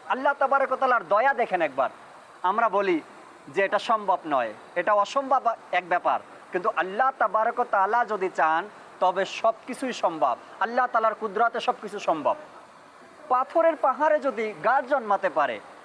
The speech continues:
শুধু গাছ নয়, আমার সামনেও পাহাড়। আমি যেই জায়গাতে বসে আছি, ছোট্ট একটা বলতে পারি গর্ত, গর্তের এপারে আমি বসে আছি,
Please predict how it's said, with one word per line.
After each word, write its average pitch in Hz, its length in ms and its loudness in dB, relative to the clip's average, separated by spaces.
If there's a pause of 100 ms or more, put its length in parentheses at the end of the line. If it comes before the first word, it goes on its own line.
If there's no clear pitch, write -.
(100)
শুধু 233 220 -6
গাছ 202 260 0 (100)
নয়, 135 220 0 (260)
আমার 175 180 2
সামনেও 196 420 -2
পাহাড়। 147 280 0 (720)
আমি 220 200 -2
যেই 277 140 2
জায়গাতে 220 320 0
বসে 190 260 0
আছি, 247 280 -2 (280)
ছোট্ট 247 200 -2
একটা 202 520 2
বলতে 190 220 0
পারি 190 200 2
গর্ত, 175 400 0 (800)
গর্তের 208 340 0
এপারে 226 300 0
আমি 233 180 -2
বসে 202 240 0
আছি, 247 260 -2